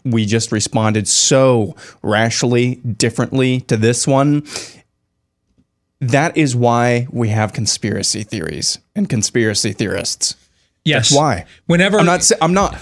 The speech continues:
Speaker 1: I'm
Speaker 2: No,
Speaker 1: not
Speaker 2: no, you're
Speaker 1: advocating
Speaker 2: right.
Speaker 1: that, but that's
Speaker 2: Whenever
Speaker 1: why we have them.
Speaker 2: whenever it is clear people insist on doing things that don't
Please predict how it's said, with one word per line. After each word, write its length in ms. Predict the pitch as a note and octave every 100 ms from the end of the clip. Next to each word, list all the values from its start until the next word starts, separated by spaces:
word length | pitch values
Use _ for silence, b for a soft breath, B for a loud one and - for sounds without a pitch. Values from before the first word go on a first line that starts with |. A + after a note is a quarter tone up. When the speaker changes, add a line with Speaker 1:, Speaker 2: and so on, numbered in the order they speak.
| B
Speaker 1:
I'm 100 | F3+
Speaker 2:
No, 60 |
Speaker 1:
not 160 | F#3 E3
Speaker 2:
no, 80 | F3
you're 200 | F#3+ A3+
Speaker 1:
advocating 340 | G#3 D#3+ C3
Speaker 2:
right. 100 | A2+ F2
Speaker 1:
that, 80 | -
but 120 | -
that's 180 | E3 E3+
Speaker 2:
Whenever 140 | E3
Speaker 1:
why 20 |
we 100 | D3
have 240 | C#3+ B2+ F2
them. 100 | D#2+
Speaker 2:
whenever 320 | F3+ G3+ A#3+
it 160 | A#3 A3+
is 160 | G#3
clear 340 | - - F#3 D3
people 380 | E3+ D#3+ E3+ F3
insist 580 | D3+ C#3 - G3 G3+ -
on 200 | F3+ E3
doing 300 | D#3 F3 D3
things 380 | C3+ C3 C3 B2
that 240 | C3+ C#3
don't 340 | C3 E3 G#3